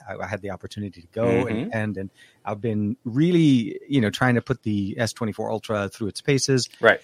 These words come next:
Speaker 2: So you've
Speaker 1: And
Speaker 2: done
Speaker 1: then
Speaker 2: your first impressions, all of the comparisons, the, your
Speaker 1: Hey.
Speaker 2: long-term review, your after the buzz,
Speaker 1: Uh-huh.
Speaker 2: your end of life, and your final assessment. I mean, you've had days with the phone.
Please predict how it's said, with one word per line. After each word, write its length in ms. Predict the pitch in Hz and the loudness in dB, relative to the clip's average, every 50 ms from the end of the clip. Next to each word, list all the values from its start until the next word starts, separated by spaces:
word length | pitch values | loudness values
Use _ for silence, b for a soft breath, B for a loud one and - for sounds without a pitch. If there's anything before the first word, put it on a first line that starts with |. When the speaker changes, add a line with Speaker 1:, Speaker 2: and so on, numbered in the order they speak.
| - | -4
Speaker 2:
So 80 | - 107 | -2 -2
you've 140 | 101 104 113 98 | 0 2 2 2
Speaker 1:
And 20 | 107 | 6
Speaker 2:
done 160 | 110 107 101 113 | 6 6 6 6
Speaker 1:
then 20 | 110 | 6
Speaker 2:
your 200 | 107 95 92 92 | 6 8 8 6
first 300 | 92 - 117 113 113 - 117 | 6 6 6 6 6 6 0
impressions, 720 | 107 101 - 104 101 98 - 107 98 98 95 95 87 98 | 0 4 6 6 6 6 6 2 2 2 2 0 0 0
all 260 | - 90 92 95 98 | 4 6 8 8 6
of 60 | 92 | 6
the 80 | 101 98 | 4 0
comparisons, 1040 | - 104 95 - 98 90 90 90 92 - - 92 87 87 87 87 85 85 80 80 - | -2 -2 -2 2 4 6 6 6 4 4 0 -2 -2 -2 -2 -2 -4 -4 -6 -8 -6
the, 120 | - 92 90 | -4 -2 0
your 160 | 87 85 82 | 0 2 4
Speaker 1:
Hey. 80 | 90 | 4
Speaker 2:
long-term 440 | 92 95 92 98 - - 95 92 90 | 4 4 4 0 -2 0 -2 0 0
review, 720 | 87 85 80 78 85 87 87 87 85 85 85 85 82 85 85 | -2 -2 -2 -4 -4 -2 -2 -2 -2 -2 -2 -4 -4 -6 -6
your 200 | 78 85 87 90 | -4 0 0 2
after 360 | - 95 98 101 - - 98 92 | 4 4 4 4 4 2 2 2
the 80 | 90 | 4
buzz, 600 | 82 90 87 85 85 85 85 85 82 80 82 - - | 4 6 6 6 6 4 4 2 0 -2 -6 -8 -6
Speaker 1:
Uh-huh. 300 | - 131 123 127 143 170 165 - | -4 -2 0 0 0 -2 -2 -4
Speaker 2:
your 380 | - 82 87 87 85 85 85 87 | -2 0 2 4 4 4 4 4
end 200 | - 104 107 104 | 2 2 4 4
of 120 | 107 95 85 | 4 4 4
life, 540 | 87 92 90 90 90 90 87 82 - - - - - | 4 6 6 6 6 6 4 0 -4 -10 -14 -10 -6
and 240 | 90 87 85 82 | -4 -4 -4 -4
your 260 | 80 82 85 85 82 82 | -2 -2 0 0 0 0
final 420 | - - 90 90 90 90 85 85 | 2 2 2 2 2 2 2 0
assessment. 680 | 80 - - 85 82 80 - - 80 78 80 80 - - | 0 0 0 -2 -2 -2 -4 -6 -8 -8 -8 -8 -8 -6
I 80 | 90 | -6
mean, 220 | 87 90 90 90 90 | -4 -4 -4 -4 -4
you've 140 | 95 90 | -4 2
had 280 | - 117 117 120 107 85 | 6 8 8 8 8 6
days 500 | 80 95 101 107 98 92 90 80 - - - | 4 4 6 6 4 4 0 -2 -4 -4 -4
with 160 | 85 - - | -4 -4 -4
the 80 | - - | -8 -6
phone. 500 | - 98 95 87 82 82 80 76 73 | -2 0 0 0 0 -2 -4 -6 -10